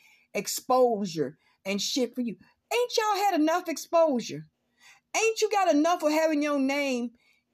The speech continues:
in, in going down in some bullshit? I know people wanna be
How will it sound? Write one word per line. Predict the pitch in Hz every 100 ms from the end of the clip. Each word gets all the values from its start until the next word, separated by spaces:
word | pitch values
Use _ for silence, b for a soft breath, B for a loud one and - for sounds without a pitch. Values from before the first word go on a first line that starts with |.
| _ _ -
in, | 277 277 254 - _
in | 277 285 247 - -
going | 277 285 262
down | 226 262 262 240 220 -
in | 247
some | 254 233 214
bullshit? | 233 285 277 - 285 262
I | 277 302
know | 320 320
people | 320 320 320 277 262 b b b b -
wanna | 247 254 226
be | 254 233